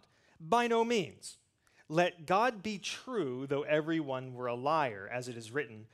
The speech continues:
that you, you God, may be justified in your words and prevail when you are judged." That's a quote from Psalm fifty-one,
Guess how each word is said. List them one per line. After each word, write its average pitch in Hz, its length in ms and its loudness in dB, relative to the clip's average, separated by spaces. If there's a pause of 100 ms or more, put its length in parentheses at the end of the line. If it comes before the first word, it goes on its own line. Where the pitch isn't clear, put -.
(140)
that 143 180 2
you, 170 680 -2 (100)
you 139 220 -6
God, 139 500 2
may 135 100 -4
be 131 140 -8
justified 120 1080 -2
in 131 180 -6
your 117 220 -8
words 127 420 -6
and 127 200 -10
prevail 123 760 -2 (240)
when 127 180 -8
you 123 180 -8
are 113 120 -6
judged." 110 520 -2
That's 180 160 -2
a 254 60 -6
quote 170 260 -4
from 131 160 -14
Psalm 147 380 -8
fifty-one, 117 840 -4